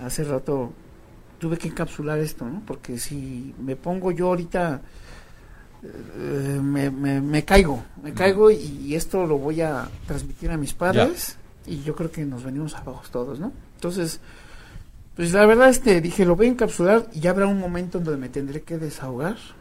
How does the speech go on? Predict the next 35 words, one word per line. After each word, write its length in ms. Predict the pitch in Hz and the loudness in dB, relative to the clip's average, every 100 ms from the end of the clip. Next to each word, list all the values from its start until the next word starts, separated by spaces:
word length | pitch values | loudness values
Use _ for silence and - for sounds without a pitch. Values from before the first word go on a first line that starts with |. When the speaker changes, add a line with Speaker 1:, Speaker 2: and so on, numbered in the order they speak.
| - - | -20 -16
Speaker 1:
yo 120 | - 135 | -12 -8
solo. 440 | - 170 196 247 | -2 2 4 2
Speaker 2:
Ya. 200 | 110 104 - - - - - - - | 2 -2 -2 -14 -20 -20 -20 -16 -2
Speaker 1:
Eh, 540 | 127 127 135 131 135 131 - - - - - | 0 0 0 0 -2 -4 -12 -16 -16 -12 2
y 40 | |
ahorita 240 | 175 208 226 | 4 6 6
lo 100 | 180 | 6
que 120 | 175 | 4
viene, 340 | 165 180 165 139 | 2 2 0 -2
dije, 240 | 160 180 | -4 -2
bueno, 200 | 202 208 | 0 -2
pues 120 | 170 | -4
a 40 | 165 | -6
echarle 280 | - 196 190 | -2 0 0
ganas, 320 | 196 190 147 | 0 -2 -4
¿no? 200 | 185 285 - - - - | -4 -6 -8 -16 -14 -12
Yo 100 | 165 | -8
soy, 220 | 160 190 175 | -4 -4 -2
le 100 | 160 | -2
vuelvo, 320 | 156 185 196 - | 2 2 2 -4
vuelvo 240 | 156 196 | 2 4
a 40 | 202 | 4
repetir, 440 | 175 160 180 202 | 2 -2 -4 -4
soy 120 | 180 | -4
una 100 | 196 196 | -4 -4
persona 240 | 165 190 | -4 -6
que 120 | 190 | -6
estoy 220 | 160 - 196 | -6 2 2
activa, 340 | 180 190 175 | 0 -8 -4
yo 200 | 165 190 | -2 -4
ta-, 320 | 196 185 185 | -4 -4 -4
todo 180 | 170 185 | -4 -4
el 60 | 190 | -4
tiempo 260 | 202 196 | -4 -8
estoy, 440 | 170 - 196 175 | -8 0 0 0